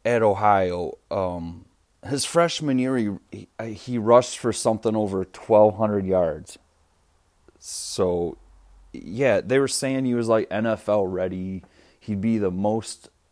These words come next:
N F L, early N F L ready running back ever. Um, but he got caught up in a bunch of scandals, and I don't wanna, if you wanna read about that, that's cool. His name's Maurice Claret,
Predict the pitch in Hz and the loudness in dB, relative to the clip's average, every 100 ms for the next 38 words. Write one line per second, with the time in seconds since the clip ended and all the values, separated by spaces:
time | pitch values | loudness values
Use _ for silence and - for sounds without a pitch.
0 | _ _ _ _ _ _ _ _ - 113 | _ _ _ _ _ _ _ _ -6 -2
1 | 120 120 - 110 107 - - 127 139 131 | -2 -2 2 4 4 0 2 6 6 4
2 | 123 104 117 117 - 107 104 98 101 101 | 2 0 0 0 2 2 2 2 0 0
3 | 101 87 90 98 104 107 104 107 - 95 | -4 -6 -6 -6 -6 -4 -2 -2 -2 -6
4 | 98 110 113 - _ - _ _ _ _ | -4 -2 -4 -6 _ -20 _ _ _ _
5 | - 104 92 90 87 87 _ _ _ _ | -4 -2 -2 -4 -8 -10 _ _ _ _
6 | _ _ _ _ _ _ _ 143 160 170 | _ _ _ _ _ _ _ 2 8 8
7 | 156 - 127 123 117 120 113 110 107 104 | 8 8 10 10 8 2 2 4 2 0
8 | - - 107 101 101 98 95 92 98 101 | -2 -2 0 0 0 0 -2 -2 -4 0
9 | 98 95 92 90 87 - 104 104 95 92 | 0 0 -4 -6 -8 -6 -4 -2 -2 -4
10 | 95 92 87 85 85 85 80 85 - - | -4 -2 -2 -2 -4 -6 -4 -6 -8 -10
11 | 85 87 87 87 90 85 90 90 82 85 | -8 -8 -8 -8 -10 -8 -8 -8 -8 -10
12 | 82 - - 85 82 80 - | -10 -12 -10 -8 -6 -8 -12